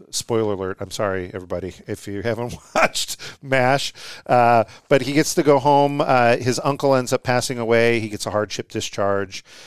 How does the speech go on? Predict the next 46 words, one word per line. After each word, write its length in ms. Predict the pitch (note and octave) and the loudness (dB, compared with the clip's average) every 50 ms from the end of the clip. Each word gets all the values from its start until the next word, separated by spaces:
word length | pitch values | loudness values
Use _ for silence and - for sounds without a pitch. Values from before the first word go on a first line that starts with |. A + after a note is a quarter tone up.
| - _ _ - | -20 _ _ -8
Um, 520 | A2+ G2+ G2+ G2+ G2+ G2+ G2+ G2+ G2+ F#2+ - _ _ _ _ _ _ _ _ | -4 -4 -2 -2 -2 -4 -6 -10 -14 -16 -20 _ _ _ _ _ _ _ _
but 140 | C3 C3+ | 2 2
it 80 | D#3+ D#3+ | 2 2
was, 260 | B2+ A#2 - - - - | 0 0 -2 -4 -4 -4
it 60 | C3 | -2
was 160 | B2 A#2 G#2 | -2 -2 -4
great 340 | - - A2+ G#2+ G#2 - - | -2 -2 -2 -2 -2 -4 -8
to 100 | - A#2 | -10 -8
be 100 | G#2+ A#2 | -8 -8
continued. 680 | G#2+ - A#2+ G#2+ - - A#2+ A2+ A2+ A2 A2 A2 A2 - | -8 -8 -10 -10 -8 -8 -8 -8 -8 -8 -6 -6 -6 -8
And 100 | A2+ G#2+ | -8 -8
you're 80 | G#2+ G#2 | -6 -4
like, 240 | G2+ F#2+ G2 G2 - - | -2 -2 -2 -4 -8 -10
"Oh, 180 | G2+ G#2 A2 | -8 -6 -4
this 120 | A2 A2+ G2+ | -4 -4 -6
is 40 | G2+ | -6
gonna 140 | G#2+ G#2 | -6 -6
be 60 | G#2 G2+ | -4 -2
the 100 | G2+ G2 | 0 0
la-, 160 | G2 G2 - | 0 -2 0
last 260 | A2 G#2+ G#2 G#2 - | 0 0 0 0 -2
one 120 | - G#2+ G2 | -6 -10 -10
for 160 | - G#2 G2 | -8 -8 -6
Radar. 340 | F#2+ F#2+ F#2+ F#2+ G2+ G#2+ - | -4 -4 -2 -2 -2 -2 0
Oh, 320 | D#3 E3+ F#3+ G3 F#3 F3 D#3+ | 2 4 4 6 6 6 6
wait, 260 | C#3+ C#3+ C3+ B2+ - | 4 4 2 2 -2
he's 260 | - D3 D#3+ - - | -8 -10 -8 -8 -4
coming 240 | - F#3+ F#3+ F#3 E3 | -2 -2 0 2 4
back 180 | E3+ D3+ C3 | 4 4 4
for 140 | - - D#3 | 2 2 2
one 100 | D3 C#3 | 2 4
more 140 | C3 C3 A#2+ | 4 2 2
episode. 320 | A#2+ B2+ A#2 - A#2+ A2+ | 2 0 0 0 0 2
That's 160 | D#3 D3+ - - | 2 2 2 2
great. 240 | - D3 C3 - - - - - - - _ - | 0 0 0 0 -4 -10 -20 -20 -20 -20 _ 4
Oh, 160 | E3+ F3 F#3 E3 | 4 4 6 6
but 80 | E3 | 4
he's 140 | D#3+ D3+ - | 4 4 2
gonna 160 | F3 D3+ D3 | 0 -2 2
go." 220 | C3+ D3 C#3 C3+ D3 | 4 6 6 6 4
And 160 | C#3+ C3 C#3+ | 2 2 2
it, 220 | F3+ F3 F#3 - - - - - - - _ _ - | 2 2 2 0 -6 -20 -20 -20 -20 -20 _ _ 0
it 240 | E3 F3+ - - | 2 2 2 2
ends 380 | D3+ C#3+ D3 D#3 D3 C#3 B2 A2 | 2 2 2 2 0 -2 -4 -4
very 400 | G#2 A#2+ A#2+ A#2+ A#2+ A#2 - - | -2 0 0 2 2 0 -2 -4
anti-, 520 | A2+ G#2+ A2+ A2+ - - A#2 A2+ G#2+ G2+ | -6 -6 -6 -6 -6 -4 -2 -2 -2 -4